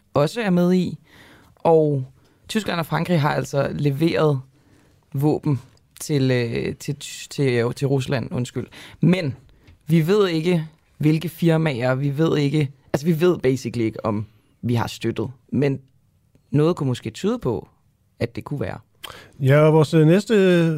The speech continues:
Speaker 2: eller første kilde her til morgen, det er Leo Borg. Han er næstformand i Folkebevægelsen mod E U. Og han påstår altså meget klart, at E U-medlemslande, og det er altså inklusiv Danmark, via denne her E U-forsvarsfond, du lige nævnte, Camilla, sælger våben til, øh,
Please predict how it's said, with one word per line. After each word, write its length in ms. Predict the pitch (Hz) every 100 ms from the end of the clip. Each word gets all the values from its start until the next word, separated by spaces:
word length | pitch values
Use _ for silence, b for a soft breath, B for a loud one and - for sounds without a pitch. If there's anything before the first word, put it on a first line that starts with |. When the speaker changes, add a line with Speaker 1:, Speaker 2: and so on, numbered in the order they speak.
| -
Speaker 2:
eller 180 | 127 110
første 280 | 131 -
kilde 280 | 160 175 190
her 120 | 180
til 120 | 147 156
morgen, 300 | 135 165 151
det 180 | 160
er 60 | 151
Leo 300 | 127 123 123
Borg. 360 | 117 117 135 147
Han 120 | 131
er 40 | 131
næstformand 480 | 135 147 127 120
i 20 | 117
Folkebevægelsen 840 | 120 139 156 131 123 117 - 135
mod 220 | 185 175 175
E 180 | 165 -
U. 200 | 185 185 - B B B B -
Og 80 | 127
han 220 | 208 220
påstår 480 | 185 202 - 156 127
altså 280 | 123 135
meget 300 | 117 104 160
klart, 280 | - 160 127
at 200 | 120 120
E 180 | 170 151
U-medlemslande, 680 | 143 139 175 175 143 123 123
og 60 |
det 60 | 143
er 40 |
altså 140 | 170 -
inklusiv 460 | 233 226 208 190
Danmark, 460 | 135 120 127 127 - 131
via 260 | 147 202
denne 200 | 160 156
her 160 | 151 143
E 160 | 165 151
U-forsvarsfond, 800 | 127 131 131 135 113 - 147 123
du 100 | 131
lige 120 | 143
nævnte, 260 | 131 156
Camilla, 360 | 156 135 127 123 B B B
sælger 320 | - 175 160 139
våben 300 | 139 131 127
til, 280 | 135 117
øh, 220 | 117 113